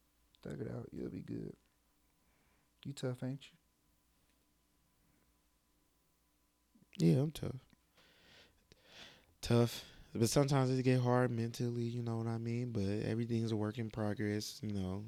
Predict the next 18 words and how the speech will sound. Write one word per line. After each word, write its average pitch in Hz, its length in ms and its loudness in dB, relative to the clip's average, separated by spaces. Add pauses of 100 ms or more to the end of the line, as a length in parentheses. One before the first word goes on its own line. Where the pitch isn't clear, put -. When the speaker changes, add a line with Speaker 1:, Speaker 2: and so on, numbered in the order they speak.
Speaker 1:
It's 98 260 4
Speaker 2:
Everybody 98 200 4
has 98 160 0
their 104 200 0
ups 98 200 -4
and 104 100 -4
downs 92 300 -2
Speaker 1:
But 127 140 6
the 120 60 -2
Speaker 2:
and 85 80 -4
Speaker 1:
thing 113 280 0
is, 113 200 2
it's 98 220 -4
mentally, 110 600 0
it 98 160 0
is 95 280 2
mentally 90 460 -4
draining 95 520 -4